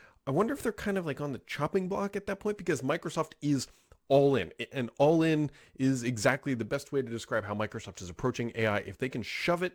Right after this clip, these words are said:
in a place, they are absolutely going to be doing that.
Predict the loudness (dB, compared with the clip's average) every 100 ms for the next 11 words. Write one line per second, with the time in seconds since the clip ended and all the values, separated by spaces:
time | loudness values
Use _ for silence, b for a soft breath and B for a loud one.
0 | -4 -4 -4 -4 -4 -4 -12 -2 -2 -2
1 | -6 _ -8 -8 -8 -4 0 0 0 -2
2 | -2 -4 -6 -4 0 2 4 0